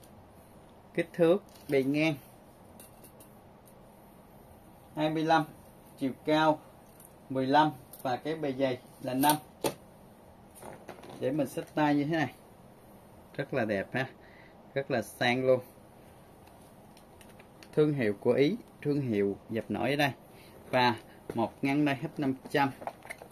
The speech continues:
Bên trong là lót sạch đẹp, dập hiệu thương hiệu của Ý đây. Và có một cái khóa kéo miệng ở đây.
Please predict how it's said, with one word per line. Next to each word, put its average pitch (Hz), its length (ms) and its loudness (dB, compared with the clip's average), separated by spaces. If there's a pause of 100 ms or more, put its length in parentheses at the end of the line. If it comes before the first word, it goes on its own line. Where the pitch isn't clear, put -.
(600)
Bên 135 160 -2
trong 139 220 2
là 117 80 2
lót 117 320 -2
sạch 123 200 -8
đẹp, 104 180 -2 (600)
dập 117 200 -2
hiệu 104 180 -2
thương 127 160 -4
hiệu 101 240 -4
của 113 80 -6
Ý 143 180 -2
đây. 147 160 -2 (800)
Và 120 100 -6
có 123 200 -6
một 143 200 -4
cái 131 120 -6
khóa 143 220 -8
kéo 156 120 -6
miệng 123 220 -4
ở 117 40 -2
đây. 131 120 -2